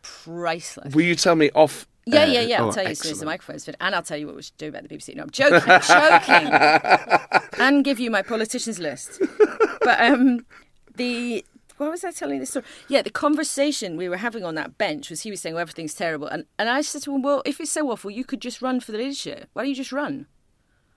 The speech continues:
Speaker 1: Why don't you just do it? Like, you ki-," 'cause everybody, I mean, obviously we knew that he was going to, and he was
Speaker 2: Yes.
Speaker 1: desperate to, and had been desperate to for years. So that's what I was saying to him when that's, 'cause that's a still, it's a,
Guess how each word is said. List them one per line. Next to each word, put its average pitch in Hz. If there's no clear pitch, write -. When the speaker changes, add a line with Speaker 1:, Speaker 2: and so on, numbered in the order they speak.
Speaker 1:
Why 220
don't 254
you 254
just 262
do 302
it? -
Like, 196
you 208
ki-," -
'cause 247
everybody, 370
I -
mean, 294
obviously 180
we 151
knew 170
that -
he -
was 135
going 151
to, -
and -
he -
was -
Speaker 2:
Yes. 175
Speaker 1:
desperate -
to, 156
and 147
had 147
been 151
desperate -
to 151
for -
years. -
So -
that's 269
what 277
I 214
was 180
saying 294
to 147
him 139
when 208
that's, 190
'cause -
that's -
a 202
still, -
it's 202
a, 190